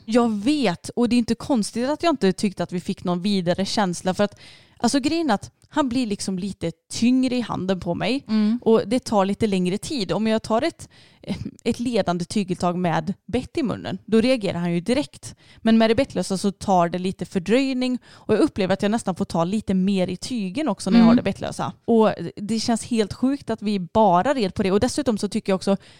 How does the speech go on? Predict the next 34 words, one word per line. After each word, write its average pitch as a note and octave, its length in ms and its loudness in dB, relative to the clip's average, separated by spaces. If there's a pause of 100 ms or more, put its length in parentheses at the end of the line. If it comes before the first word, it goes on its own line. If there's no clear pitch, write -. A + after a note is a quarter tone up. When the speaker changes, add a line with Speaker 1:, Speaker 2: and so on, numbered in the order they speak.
(120)
Speaker 1:
att G#3 200 -4
det A3+ 120 0
känns F#3+ 200 -2
som F3+ 100 -4
att F#3 60 -6
han G3 100 -6
kan F3 120 -10
fuska - 720 -4
så F#3+ 280 -2
mycket F#3 260 -2
mer G#3 120 2
på G3+ 120 -4
bettlöst - 420 -6
än F3+ 120 4
Speaker 2:
Jo. A#3 220 8
Speaker 1:
bett. - 340 -2 (240)
Speaker 2:
Precis, G3 340 -2
man G3+ 360 0
tappar - 360 -2
ju G3 100 6
kontrollen F3+ 520 2
som F#3 120 0
ryttare G3 460 -2
betydligt F3+ 600 -4
mer F3 240 0
än F3 160 -2
om E3+ 140 -4
du E3+ 80 2
rider, F3 240 -2 (120)
rider G3+ 240 -2
på G#3+ 80 0
ett G#3+ 100 -4
bett. - 280 -10
Speaker 1:
Mm. A#3 220 6